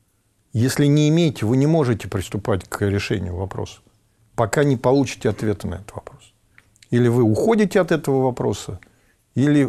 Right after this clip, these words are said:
если он вам не нравится, вот, вообще уходите, либо делаете так, как вы себе представили, потому что вы знаете, что будет потом.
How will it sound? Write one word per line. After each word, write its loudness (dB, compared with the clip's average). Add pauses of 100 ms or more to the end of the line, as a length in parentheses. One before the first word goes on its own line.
(120)
если 2
он 2
вам 2
не 2
нравится, -2 (520)
вот, 0
вообще 0
уходите, -2
либо 4
делаете 2
так, -2
как -2
вы 2
себе -2
представили, -6 (420)
потому -2
что -2
вы 2
знаете, 0
что -6
будет -2
потом. -10